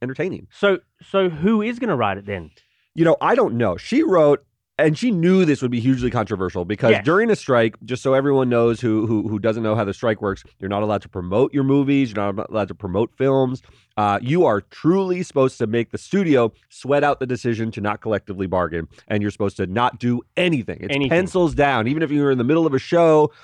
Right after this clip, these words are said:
Speaker 1: and it o-, only eight episodes out of ten, pencils down, okay?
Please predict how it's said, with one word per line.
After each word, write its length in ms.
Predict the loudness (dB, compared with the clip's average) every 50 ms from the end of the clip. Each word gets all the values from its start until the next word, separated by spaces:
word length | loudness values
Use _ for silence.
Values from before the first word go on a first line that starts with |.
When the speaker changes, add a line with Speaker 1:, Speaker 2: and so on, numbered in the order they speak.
| -20 -20 -20 _ _
Speaker 1:
and 180 | -2 0 2 2
it 100 | 4 4
o-, 160 | 4 4 4
only 240 | 4 4 4 4 4
eight 140 | 6 4 4
episodes 380 | 2 2 0 0 0 2 2
out 100 | 2 0
of 60 | 0 0
ten, 320 | 0 2 2 2 0 -2 -8 _
pencils 400 | -2 0 0 0 -2 -6 -6 -2
down, 300 | 0 0 0 -2 -4 -8
okay? 80 | -6